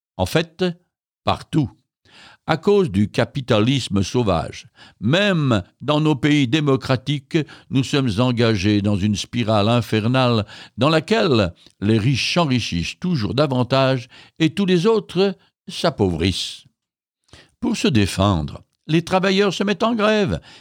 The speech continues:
mais avec cette arme psychologique, ils font usage de violence puisqu'ils prennent le paisible citoyen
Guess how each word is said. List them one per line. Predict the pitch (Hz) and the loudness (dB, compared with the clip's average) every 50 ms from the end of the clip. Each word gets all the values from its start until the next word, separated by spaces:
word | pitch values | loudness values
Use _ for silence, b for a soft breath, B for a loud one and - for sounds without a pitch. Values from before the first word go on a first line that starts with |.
| B B | B B
mais | - 82 98 | -4 0 0
avec | 101 101 113 104 | 2 2 0 0
cette | - - 113 113 - - | -2 -2 -2 -2 -2 0
arme | 147 139 135 127 113 101 95 | 0 2 2 2 2 0 0
psychologique, | 82 - - - 127 113 - 120 113 123 143 143 123 160 202 175 - - 208 202 196 B B B B B | -2 -4 -6 -4 -4 -2 0 2 2 2 2 2 0 -2 -4 -4 -2 -2 -2 -2 -2 B B B B B
ils | - 180 160 | -4 -4 -2
font | - 180 190 190 | 0 0 2 2
usage | 190 170 147 156 139 139 131 113 | 2 2 2 2 2 2 0 0
de | 127 170 | 0 0
violence | 160 139 143 127 120 131 147 151 147 131 - - B B B B B | 2 2 2 2 4 4 2 2 0 -2 -4 -8 B B B B B
puisqu'ils | - 208 196 - - - 185 165 | -4 -4 -4 -2 0 0 -2 -2
prennent | - - - 214 220 214 196 180 165 151 139 120 107 98 b b b b b b - | -2 -2 -2 0 2 2 2 2 2 2 2 2 0 0 b b b b b b -2
le | 90 95 95 | 0 0 0
paisible | - - 107 107 104 87 78 85 92 98 95 90 78 82 92 87 | 0 2 2 2 2 2 0 2 2 2 2 2 2 0 -2 -2
citoyen | - - 90 80 - 82 85 80 71 78 80 76 69 64 - | -2 -4 -6 -4 -2 0 0 0 2 0 0 -2 -2 -6 -10